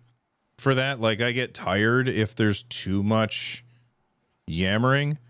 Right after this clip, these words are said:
I don't know why Baldur's Gate three didn't bother me, because there's a lot of talking in there, but it's also, like, there, in Baldur's Gate three, you have those crazy moments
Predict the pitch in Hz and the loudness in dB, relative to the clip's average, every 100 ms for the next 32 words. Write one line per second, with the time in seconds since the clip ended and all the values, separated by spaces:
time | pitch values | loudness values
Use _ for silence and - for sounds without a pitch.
0 | _ _ _ 113 135 190 185 170 143 147 | _ _ _ -2 -2 0 2 4 4 4
1 | 123 120 120 110 107 104 - 98 98 101 | 4 2 2 0 -2 -4 -4 -2 0 0
2 | 101 82 76 80 104 123 120 - 107 104 | -2 -2 -2 0 0 0 -2 0 0 0
3 | - 71 69 95 123 101 - 90 101 123 | -2 -4 -2 0 0 -2 -4 -4 -2 -2
4 | 123 135 139 147 147 _ _ _ _ 135 | -2 0 0 0 -4 _ _ _ _ -2
5 | 135 143 120 143 170 170 143 123 113 - | 0 -2 0 -2 -2 0 0 0 -2 -4
6 | - 120 110 - _ _ _ _ _ 117 | -2 -2 -2 -16 _ _ _ _ _ -2
7 | 110 110 151 135 127 110 - 190 123 95 | 2 2 2 -2 -2 -4 -2 -2 0 -2
8 | 135 131 135 101 - - - - 185 190 | -2 0 0 0 -4 -14 -14 -4 -2 -2
9 | 147 123 175 160 101 - | 0 2 2 2 0 -2